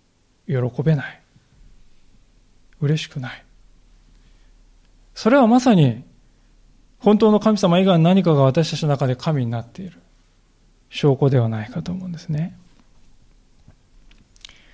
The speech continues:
天への道は下り坂なのであります。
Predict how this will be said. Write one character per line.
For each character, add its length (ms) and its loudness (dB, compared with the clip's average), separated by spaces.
天 200 6
へ 100 6
の 140 2
道 260 0
は 220 0
下 260 0
り 100 2
坂 240 0
な 120 4
の 100 2
で 80 -8
あ 80 -14
り 80 -12
ま 120 -18
す。 240 -20